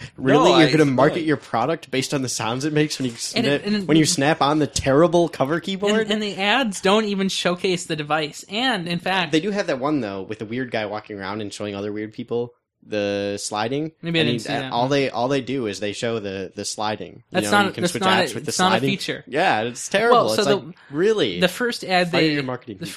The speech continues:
Speaker 3: first ad they released for the Surface was the original dancing one. And at the end of the ad, the guy is about to tap on something.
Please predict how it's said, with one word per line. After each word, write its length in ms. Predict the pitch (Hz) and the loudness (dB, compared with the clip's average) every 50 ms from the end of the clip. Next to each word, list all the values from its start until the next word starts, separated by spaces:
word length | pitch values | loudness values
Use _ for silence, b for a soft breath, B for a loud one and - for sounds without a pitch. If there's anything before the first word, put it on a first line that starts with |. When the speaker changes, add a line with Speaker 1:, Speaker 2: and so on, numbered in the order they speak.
| 220 | -4
Speaker 3:
first 180 | 247 254 - - | -4 -4 -4 -4
ad 240 | 175 175 170 160 156 | -2 -2 -2 0 -2
they 100 | 160 151 | -2 -4
released 640 | 147 151 143 139 143 139 135 - - - - - - | -4 -4 -6 -6 -6 -6 -8 -10 -12 -14 -16 -18 -16
for 180 | - - 175 | -10 -8 -8
the 120 | 156 143 - | -6 -6 -6
Surface 440 | - 156 151 - - 147 - - | -4 -4 -4 -4 -6 -8 -10 -8
was 220 | - 151 139 135 - | -8 -8 -8 -8 -8
the 140 | - 143 143 | -8 -6 -4
original 360 | 151 165 160 165 160 156 147 | -2 -2 -2 -2 -2 -2 -2
dancing 440 | 143 143 139 139 139 - 156 147 139 | -2 -2 -4 -4 -4 -6 -8 -8 -8
one. 240 | 131 131 131 131 B B B B B B B B B B _ - | -8 -8 -8 -10 B B B B B B B B B B _ -2
And 260 | 170 160 156 147 143 | -2 -2 -2 -2 -4
at 120 | 160 156 | -6 -8
the 120 | - - - | -8 -6 -4
end 180 | 175 180 185 | -2 -2 0
of 60 | 185 | -2
the 140 | 170 160 139 | -2 -2 0
ad, 340 | 156 165 170 175 165 151 135 | 2 4 4 4 4 2 0
the 80 | 147 147 | -2 -4
guy 280 | 151 147 151 160 165 | -2 0 0 0 0
is 120 | 165 151 151 | -2 -2 -2
about 320 | 147 151 151 151 143 - - | -2 -2 -2 -2 -4 -8 -12
to 80 | 151 143 - _ _ | -14 -14 -16 _ _
tap 380 | - - - 180 170 175 180 - | -20 -6 -2 2 2 2 2 0
on 180 | 156 165 160 151 | -4 -6 -6 -8
something. 560 | - - - 185 202 180 - - 147 147 | -2 0 2 2 2 0 -4 -10 -12 -12